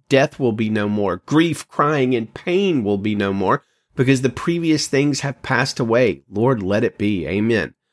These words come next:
In our passage today, we're gonna see some tears, and I love it because I think this shows us exactly the type of situations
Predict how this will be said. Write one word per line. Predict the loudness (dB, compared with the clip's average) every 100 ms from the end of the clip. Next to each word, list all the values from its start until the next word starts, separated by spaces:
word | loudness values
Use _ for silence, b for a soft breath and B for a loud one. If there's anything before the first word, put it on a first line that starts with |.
| _ _ -2
In | 2
our | 2
passage | 0 -2 0 -2 -4 -4
today, | 0 0 2
we're | 0
gonna | 0 0
see | 0 -2
some | 0 -2
tears, | -2 -2 -2 -2
and | -2
I | -2
love | -2 0 0 0
it | -2
because | 0 0 0
I |
think | 2 0 0
this | -4
shows | 0 2 2 0
us | -2
exactly | -2 0 0 0
the | -2
type | -4 -2 -4 -4 -6
of | -4 -4
situations | -4 -2 0 0 0 0 -2